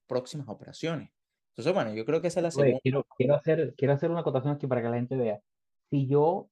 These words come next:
Speaker 2: porque vamos a ver, estamos hablando de, de, de cómo, cómo verlo. Arturo dice muy bien, la forma en la que él y yo lo vemos, eh, es idéntica. Nosotros queremos enfocarnos en ese, esa, ese veinte por ciento de operativas, qué hicimos bien, porque a lo mejor en estas operativas que yo hice bien, a lo mejor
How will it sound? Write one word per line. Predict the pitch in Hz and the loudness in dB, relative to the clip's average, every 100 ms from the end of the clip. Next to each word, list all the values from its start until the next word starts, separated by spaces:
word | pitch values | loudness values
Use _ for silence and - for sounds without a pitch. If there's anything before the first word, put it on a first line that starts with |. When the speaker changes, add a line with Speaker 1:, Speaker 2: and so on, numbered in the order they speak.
| _ - | _ -8
Speaker 2:
porque | 127 117 | -4 -2
vamos | 127 160 | 0 0
a | 135 | -2
ver, | 110 | -4
estamos | 123 143 160 | -4 0 0
hablando | 143 156 | 0 0
de, | 160 139 | -2 -2
de, | 123 117 | -4 -6
de | 120 - | -10 -4
cómo, | 143 151 - - | -2 -2 -6 -8
cómo | 135 143 | -2 -2
verlo. | 107 131 | -2 -6
Arturo | 127 117 147 | -8 0 2
dice | 156 | 4
muy | 156 147 | 2 4
bien, | 151 160 165 - | 2 0 -2 -6
la | - 120 | -6 -4
forma | - 131 160 | -2 0 0
en | |
la | 160 | 0
que | 131 | 0
él | 143 | 2
y | 151 | 4
yo | 147 | 4
lo | 147 | 4
vemos, | 147 165 170 _ _ _ _ _ - | 4 0 -6 _ _ _ _ _ -6
eh, | 123 117 110 | -4 -4 -2
es | 127 | 2
idéntica. | 147 117 110 107 | 2 2 -6 -12
Nosotros | 110 123 143 | -10 -8 0
queremos | 151 151 151 | 2 4 2
enfocarnos | 139 - 127 139 139 | 0 2 2 4 0
en | 139 151 180 _ _ _ _ _ _ | 0 -2 -6 _ _ _ _ _ _
ese, | 170 151 180 170 147 | 2 4 4 4 2
esa, | 135 170 165 147 | 0 0 0 -4
ese | 139 135 165 | -6 -2 2
veinte | 165 165 170 | 4 2 0
por | 160 | -2
ciento | 135 151 165 | -2 0 0
de | |
operativas, | 156 139 - 180 170 170 _ | 0 -4 -4 -2 -2 -4 _
qué | 165 | -2
hicimos | 165 170 156 143 | -2 -2 0 0
bien, | 175 175 | -2 -2
porque | 165 139 | -4 -4
a | |
lo | 127 | 0
mejor | 127 135 | 0 0
en | 160 | -2
estas | 165 170 | -2 -2
operativas | 165 160 151 170 151 - | -2 -4 -4 -4 -4 -6
que | |
yo | 123 | -6
hice | 123 123 160 | -8 -6 -2
bien, | 170 165 | 0 0
a | 139 | -2
lo | |
mejor | 123 123 127 | -2 -2 -2